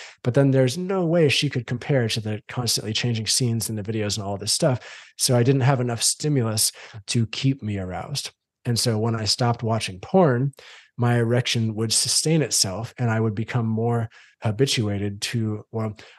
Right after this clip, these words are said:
I would become more attracted to my partner and find her natural beauty more arousing because my system wasn't used to this super stimulus,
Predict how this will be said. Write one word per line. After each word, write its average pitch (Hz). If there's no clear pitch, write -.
I 143
would 151
become 143
more 143
attracted 131
to 120
my 113
partner 110
and 107
find 123
her 123
natural 117
beauty 113
more 113
arousing 110
because 110
my 107
system 110
wasn't 107
used 110
to 107
this 101
super -
stimulus, 101